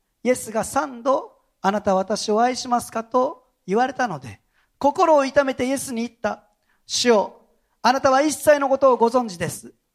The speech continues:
「あなたは私があなたを愛することを知っておいでになります。」イエスは彼に言われた。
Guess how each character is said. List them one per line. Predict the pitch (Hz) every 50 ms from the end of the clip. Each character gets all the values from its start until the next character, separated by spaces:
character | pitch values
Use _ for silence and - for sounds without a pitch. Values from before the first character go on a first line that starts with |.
| _ _ _ _ _ -
「あ | 190
な | 214 208
た | - 196 196
は | 240 294 - - _ _ _ _ _ _ _ _ _ _ _ _ _ _
私 | - 170 185 208 - -
が | 202 208
あ | 208
な | 214 214
た | - 226 220
を | 220 220 226
愛 | 277 294 285
す | 262 - 370 359
る | 294
こ | - 247
と | - 220 208
を | 190
知 | - - - _
っ |
て | _ -
お | 277 226 214
い |
で | 226 214 208
に | 202
な | 202 185
り | 185 180
ま | 175 156
す。」 | - - - - _ _ _ _ _ _ _ _ _ _ _ _
イ | 196 202
エ | 170
ス | - - -
は | 185 214 226 233 240 233 _ -
彼 | - 185 180 170
に | 170 170 170
言 | 160
わ | 156 151
れ | 151
た。 | - - 135 139